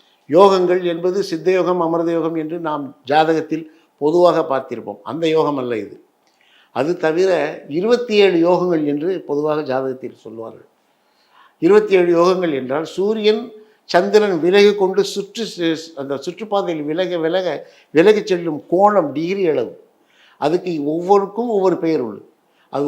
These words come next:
ஒவ்வொரு பெயருக்கும் இருபத்தி ஏழு பெயர்கள் உண்டு. அதில் வைத்திருதி என்ற எட்டாவது பெயர் கொண்ட அந்த யோகமானது மிக ஒரு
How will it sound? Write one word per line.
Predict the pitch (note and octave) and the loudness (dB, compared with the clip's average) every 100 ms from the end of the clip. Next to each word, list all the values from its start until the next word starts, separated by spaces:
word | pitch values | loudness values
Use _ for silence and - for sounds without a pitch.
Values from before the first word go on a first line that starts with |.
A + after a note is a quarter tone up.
| D3+ | -2
ஒவ்வொரு | F3 G3 F#3+ | 2 2 4
பெயருக்கும் | F#3 G3 G3 F#3+ F#3+ A3+ | 2 4 2 0 -4 -2
இருபத்தி | F3 F#3 G#3 G3+ | -2 -2 -2 0
ஏழு | F#3 F3 C#3+ | 0 0 0
பெயர்கள் | D3 F3 E3+ D3 | 0 0 -2 -4
உண்டு. | C#3+ D3 | -6 -8
அதில் | - D3 F#3 G#3+ - _ _ - | -8 -6 -6 -8 -16 _ _ -4
வைத்திருதி | D3 A3 A3+ A3 G3+ G#3 | 0 0 2 0 0 0
என்ற | F#3 E3 D#3 B2 | 0 2 -2 -2
எட்டாவது | C3+ C3+ F3 E3+ C3 - - _ _ _ - | -6 -2 0 0 -4 -10 -18 _ _ _ -2
பெயர் | D3 E3+ | 0 0
கொண்ட | D3+ D3+ E3 F3 | -2 -4 -2 -4
அந்த | D3+ B2+ | -4 -4
யோகமானது | A#2+ B2 D3 D3 A#2+ A2 G2 A#2+ A2 _ _ _ - | -2 0 2 2 0 -4 -6 -10 -12 _ _ _ -12
மிக | B2+ F3 F#3 E3 C#3+ B2 | -4 2 2 2 0 -4
ஒரு | A#2+ A#2+ | -6 -6